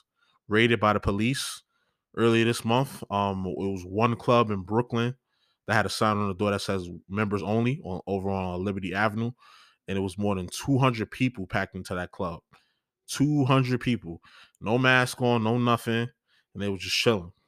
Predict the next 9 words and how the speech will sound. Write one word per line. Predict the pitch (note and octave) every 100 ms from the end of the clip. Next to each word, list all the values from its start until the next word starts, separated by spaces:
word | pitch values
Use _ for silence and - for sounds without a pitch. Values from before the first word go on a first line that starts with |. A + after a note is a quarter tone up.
| _ _ _ _
in | G#2 A2
there | G#2+
partying. | - A2 G#2+ F#2 F2+ - - - - - _ - -
Um, | G#2 G2 F#2 F2 - _ _ _ _ _ _ _ -
the | A2+ G#2+
manager | A#2+ D3+ C#3+ A#2 A#2+
of | A2
this | A2 -
club | - A#2+ G#2+ G#2 G2